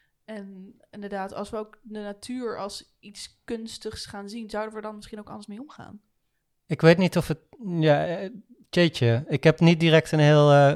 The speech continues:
Speaker 2: kant-en-klaar idee, eh, over wat, of het goed is om over, om alles als kunst te zien.
Speaker 1: Mhm.
Speaker 2: Ik weet niet of het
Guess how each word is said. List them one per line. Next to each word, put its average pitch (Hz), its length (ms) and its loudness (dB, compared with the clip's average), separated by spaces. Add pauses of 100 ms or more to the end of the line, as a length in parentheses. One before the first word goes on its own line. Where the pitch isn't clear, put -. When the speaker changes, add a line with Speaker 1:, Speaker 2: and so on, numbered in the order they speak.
Speaker 2:
kant-en-klaar 131 540 0
idee, 113 480 0
eh, 127 140 -4
over 120 340 4
wat, 117 200 2 (400)
of - 180 -6
het - 120 -8
goed - 240 -2
is - 160 -4
om 120 140 0
over, 127 300 -6
om 135 140 -2
alles 131 280 0
als 135 220 -8
kunst 127 320 0
te 113 100 -6
zien. 104 480 -4
Speaker 1:
Mhm. 214 220 -8
Speaker 2:
Ik - 240 -12
weet 131 120 2
niet 135 180 0
of 135 120 -8
het 131 120 -8